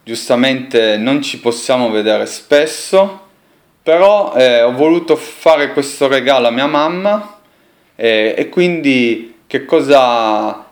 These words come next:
devo ancora dirvi? Vi saluto e ci sentiamo presto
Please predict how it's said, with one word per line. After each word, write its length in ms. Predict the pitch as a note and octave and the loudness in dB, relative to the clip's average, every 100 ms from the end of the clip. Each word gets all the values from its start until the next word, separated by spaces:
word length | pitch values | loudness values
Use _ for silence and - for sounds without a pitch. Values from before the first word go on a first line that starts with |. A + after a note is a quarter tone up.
| _ | _
devo 720 | A2 A#2 A2+ A2 G#2+ G2+ G#2 | -4 0 0 0 0 0 -2
ancora 480 | A#2 A#2+ B2 A#2+ C3 | -2 -4 0 0 0
dirvi? 720 | E3 F#3+ F#3+ F3 G3 F#3+ - | 0 0 0 -2 -4 -4 -10
Vi 160 | - B2+ | -8 -8
saluto 880 | - E3 F#3 A3 G#3+ A3+ A#3+ - - _ _ _ _ _ _ | 0 0 0 -4 -2 -2 0 -4 -14 _ _ _ _ _ _
e 240 | B2 A#2+ A#2 | -2 0 0
ci 160 | D#3 | -6
sentiamo 800 | C3+ E3 D3+ - D#3+ B2+ A#2 A#2 | -2 -4 -4 0 2 2 -2 -2
presto 880 | D#3+ E3 F#3+ - - A3 A3+ - | 0 0 0 -6 -4 0 0 -2